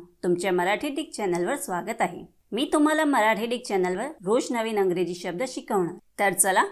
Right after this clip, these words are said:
समय नष्ट न करता आजच्या व्हिडिओमध्ये शिकूया इंग्रजी शब्द एन्व्ही. एन्व्हीचा मराठीत अर्थ मत्सर, हेवा, असूया,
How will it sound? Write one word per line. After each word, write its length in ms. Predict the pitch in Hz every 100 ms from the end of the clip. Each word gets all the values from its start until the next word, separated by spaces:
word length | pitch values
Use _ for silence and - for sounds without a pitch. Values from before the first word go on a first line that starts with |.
| - -
समय 300 | 226 226 320
नष्ट 320 | 339 330 311
न 80 | 302
करता 280 | 294 - 208
आजच्या 360 | 185 185 202
व्हिडिओमध्ये 500 | 196 190 208 196 214
शिकूया 420 | 208 180 - 196
इंग्रजी 500 | 202 180 170 180 190
शब्द 340 | 202 226 190 247 359 - _ _ _ _ _ _ -
एन्व्ही. 520 | 240 277 233 196 160 - _ _ _ _ -
एन्व्हीचा 520 | 226 233 247 339 381
मराठीत 600 | 359 294 220 196 208 - 202
अर्थ 220 | 233 - - - _ _ _ _ 180
मत्सर, 540 | 214 - - 220 220 247 - _ _ _ _ _ _ _
हेवा, 380 | 214 214 214 208 240 _ _ _ _ _ _ _ 202
असूया, 580 | 165 - 226 220 214